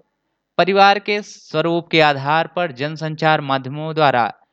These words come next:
छोटा परिवार सुखी परिवार सुखी जीवन का आधार मानने वाले संबंधी अध्ययन से स्पष्ट होता है कि संयुक्त परिवार की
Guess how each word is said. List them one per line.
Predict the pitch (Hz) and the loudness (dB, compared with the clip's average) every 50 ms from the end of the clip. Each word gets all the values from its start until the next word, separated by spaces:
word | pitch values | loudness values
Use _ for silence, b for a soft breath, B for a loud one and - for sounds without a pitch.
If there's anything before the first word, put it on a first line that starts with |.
| _ _ _ _ _ | _ _ _ _ _
छोटा | - 143 156 165 160 180 175 170 175 175 | -6 -4 -4 -2 2 4 4 4 4 2
परिवार | 160 - 156 139 139 139 139 135 135 135 | -2 -4 -6 -4 0 0 2 2 2 0
सुखी | 131 143 135 156 160 160 | -4 -10 -12 -10 -10 -8
परिवार | - 160 151 156 156 160 165 165 | -8 -8 -8 -4 -2 0 0 0
सुखी | 165 - 147 135 - 143 | -2 -6 -10 -10 -10 -10
जीवन | 135 135 139 139 139 139 | -8 -6 -6 -6 -6 -4
का | - 139 131 | 0 0 2
आधार | 131 123 123 123 123 120 | 2 0 -2 -4 -4 -6
मानने | 117 117 123 131 139 147 151 151 | -4 -4 -4 -4 -4 -4 -6 -4
वाले | 156 151 151 151 156 151 | -2 -2 -2 -2 -2 -4
संबंधी | 147 - - 131 131 131 131 131 131 135 135 | -4 -6 -10 -8 -6 -6 -8 -6 -4 -4 -4
अध्ययन | 131 120 120 120 131 135 | -4 -4 -4 -6 -8 -8
से | - - 131 127 127 | -6 -4 -4 -4 -4
स्पष्ट | - - - 127 - - - | -6 -6 -6 -8 -8 -8 -12
होता | - 151 151 151 - 202 202 | -12 -12 -4 0 2 2 2
है | 156 131 113 - - - _ _ _ _ _ _ _ _ _ - | 2 -2 -6 -6 -8 -14 _ _ _ _ _ _ _ _ _ -6
कि | 208 | -6
संयुक्त | - - - - 208 214 214 233 240 233 - | -6 -6 -4 -2 -2 -2 -2 -4 -6 -8 -10
परिवार | 202 - 202 196 196 190 185 185 180 185 | -2 0 0 0 4 4 4 4 4 2
की | 185 - 190 190 | -2 -6 -8 -8